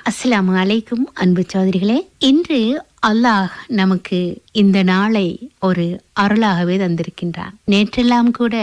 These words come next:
அல்லாஹ் அருளிய அருட்கொடைகள் தாம். அவற்றை நாம் மிகச் சரியாக பயன்படுத்தினோமா என்பதே நமக்கு தெரியும். நாளை நல்லதாக விடியலாம். இருந்தாலும் இன்று இப்பொழுது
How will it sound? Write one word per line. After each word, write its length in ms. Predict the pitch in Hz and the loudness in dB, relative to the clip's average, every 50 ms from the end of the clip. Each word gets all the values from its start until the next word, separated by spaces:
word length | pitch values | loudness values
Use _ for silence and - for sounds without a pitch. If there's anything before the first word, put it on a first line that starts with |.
| 196 196 214 247 _ _ 196 | -4 -4 -6 -10 _ _ -2
அல்லாஹ் 420 | 202 196 202 208 202 202 196 - - - _ - | 0 2 2 2 2 0 0 -4 -8 -20 _ -6
அருளிய 440 | - 185 180 185 190 196 196 190 190 180 180 - - - _ _ _ - | -2 -2 0 2 2 2 2 2 0 -2 -4 -6 -10 -14 _ _ _ -2
அருட்கொடைகள் 760 | 202 202 202 196 - - - 190 185 202 196 202 202 190 185 | -2 0 0 -2 -4 -4 -2 0 0 0 0 0 -2 -4 -4
தாம். 260 | - 190 170 175 170 175 _ - - _ | -4 -4 -4 -4 -4 -8 _ -18 -8 _
அவற்றை 400 | - 233 233 254 247 - 269 262 247 | 0 0 0 0 -2 -2 0 2 2
நாம் 240 | 226 208 196 185 180 180 196 240 _ _ _ | 2 2 0 0 -2 -4 -6 -10 _ _ _
மிகச் 280 | - 196 190 196 190 | 0 2 2 2 2
சரியாக 540 | - - 214 202 208 214 220 220 214 214 240 240 | -2 -4 -4 -2 0 0 0 0 0 -2 -4 -4
பயன்படுத்தினோமா 840 | - 208 202 208 214 208 226 208 214 - - 226 220 220 220 226 240 247 | -2 -2 0 0 0 0 0 -2 -4 -2 0 0 0 2 2 2 2 2
என்பதே 440 | 233 214 208 196 202 190 220 214 202 185 185 196 _ _ _ _ _ - | 0 0 0 -2 -2 -2 -2 -2 -2 -2 -4 -6 _ _ _ _ _ -2
நமக்கு 360 | 220 196 190 196 185 - 196 170 | 0 2 2 0 0 -2 -6 -6
தெரியும். 360 | - 185 175 185 190 190 170 - _ _ _ 220 | -4 -4 -2 -2 -2 -2 -4 -6 _ _ _ 2
நாளை 420 | 208 214 220 233 254 277 285 294 311 359 392 - | 2 4 4 2 2 2 2 0 0 -2 -4 -4
நல்லதாக 460 | - 190 180 185 180 175 190 196 196 202 220 | -4 -2 0 0 0 0 0 0 0 0 0
விடியலாம். 540 | 214 214 202 214 220 214 202 196 196 214 233 - _ | 0 0 2 0 0 0 0 -2 -4 -6 -8 -6 _
இருந்தாலும் 640 | - 226 262 277 302 311 294 247 220 208 220 240 311 - _ _ - | 0 2 2 2 2 2 0 0 0 0 0 0 -2 -2 _ _ 0
இன்று 400 | 226 226 233 254 269 262 - 339 349 359 - _ | 0 2 4 4 2 2 0 -2 -4 -4 -8 _
இப்பொழுது 560 | - 220 202 - - - 240 240 240 226 262 | -2 -2 -2 -2 -2 -2 0 0 0 -2 -4